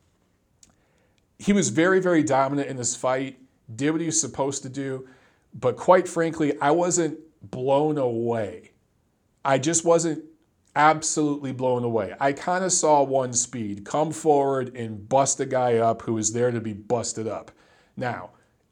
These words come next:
only his fifth pro fight. I think he was trying too hard to go for the stoppage. Obviously, there's a, a ton of potential with this kid, but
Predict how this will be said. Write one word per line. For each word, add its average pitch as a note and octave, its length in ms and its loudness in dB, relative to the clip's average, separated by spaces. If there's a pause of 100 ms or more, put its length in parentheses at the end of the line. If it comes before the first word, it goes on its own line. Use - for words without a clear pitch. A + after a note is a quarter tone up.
(100)
only F3+ 300 6
his D3+ 180 0
fifth C#3+ 280 2
pro A#2+ 200 2
fight. C3+ 460 -2 (340)
I C#3+ 80 -2
think E3 240 -6
he D3+ 140 -2
was C3 180 -2
trying C3 480 -2
too F3 340 -4
hard D3 400 2
to B2+ 80 -6
go B2+ 220 0
for C3 140 -8
the A#2 100 -8
stoppage. D#3 720 -4 (360)
Obviously, D#3+ 560 4
there's C3 280 0 (100)
a, C3 140 -12 (140)
a B2 60 -10
ton - 720 2
of C3+ 220 4
potential A#2+ 560 -6
with G#2+ 160 -6
this G#2 160 -10
kid, F2+ 400 -14 (540)
but C#3 480 2